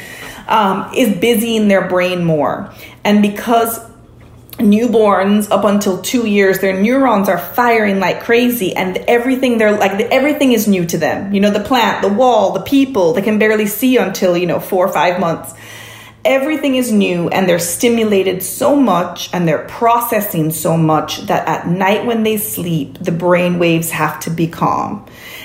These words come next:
And that is what the white noise does. It is loud. It is boring. They won't hear the car horn. They won't hear, you know, mom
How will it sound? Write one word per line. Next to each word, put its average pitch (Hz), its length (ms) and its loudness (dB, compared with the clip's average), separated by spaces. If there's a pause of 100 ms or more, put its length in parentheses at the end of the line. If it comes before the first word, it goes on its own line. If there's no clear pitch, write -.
(140)
And 180 220 -2
that 180 220 2
is 214 160 -2
what 214 160 0
the 196 80 0
white 175 360 0
noise 170 340 0
does. 160 320 0
It 165 100 -2
is 156 160 0
loud. 175 680 0
It 170 100 -2
is 160 160 -2
boring. 170 920 0
They 185 180 0
won't 180 260 0
hear 180 220 0
the 165 80 0
car 226 420 0
horn. 220 440 2
They 170 100 2
won't 175 340 0
hear, 175 480 -2
you 190 120 0
know, 160 180 0
mom 180 520 2